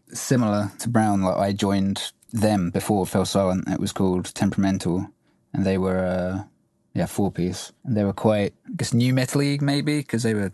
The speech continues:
they started in, like, the late nineties or the early two thousands or something. I think they kind of semi-split up, so I joined,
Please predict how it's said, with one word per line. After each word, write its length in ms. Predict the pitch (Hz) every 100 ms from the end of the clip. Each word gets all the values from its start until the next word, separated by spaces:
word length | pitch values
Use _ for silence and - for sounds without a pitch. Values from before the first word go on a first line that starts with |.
| -
they 100 | 104
started 240 | 98 87 85
in, 60 |
like, 80 | 95
the 80 | 90
late 160 | 92 92
nineties 400 | 98 - 85 90
or 80 |
the 100 | 92
early 100 | 92
two 140 | 90 92
thousands 500 | 95 95 95 92 98
or 80 | 90
something. 400 | 104 101 101 113 _ -
I 100 | 107
think 140 | 117
they 140 | 98 98
kind 160 | 107
of 100 | 95
semi-split 560 | - 98 92 - 98 92
up, 280 | 95 92 - - _ -
so 180 | 95
I 80 | 95
joined, 640 | 90 92 92 92 92 -